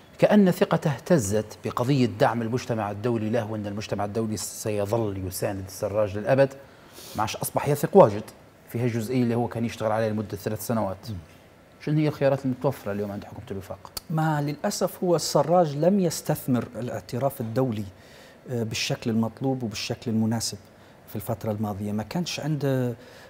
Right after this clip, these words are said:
Speaker 2: آه، يعني برنامج واضح حقيقي إنه يستفيد من أي، آه، من، من، من كل هذا الاعتراف، من الدعم الخارجي في، في، في عدة، آه، ملفات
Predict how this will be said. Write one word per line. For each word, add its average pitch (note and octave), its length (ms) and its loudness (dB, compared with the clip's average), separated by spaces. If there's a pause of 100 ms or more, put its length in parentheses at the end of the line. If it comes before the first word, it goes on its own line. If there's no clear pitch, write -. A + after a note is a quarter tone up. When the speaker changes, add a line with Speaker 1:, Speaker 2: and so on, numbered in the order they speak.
(140)
Speaker 2:
آه، A#2 240 -2
يعني A#2 380 0
برنامج B2 640 0
واضح C3 280 2
حقيقي - 580 -4
إنه A#2+ 140 0
يستفيد B2 640 -4
من A#2+ 200 -2
أي، D3 260 0 (440)
آه، A#2 220 -2
من، A2+ 240 2
من، A#2 180 4
من A#2 60 2
كل B2 240 -2
هذا C3 220 0
الاعتراف، B2 600 -2 (100)
من A2+ 120 0
الدعم A2+ 360 -4
الخارجي A#2+ 760 -4 (340)
في، A#2+ 160 -4
في، A#2 220 -2
في A2+ 280 -4
عدة، A#2+ 300 -2 (160)
آه، A2+ 280 -4
ملفات A2+ 540 -2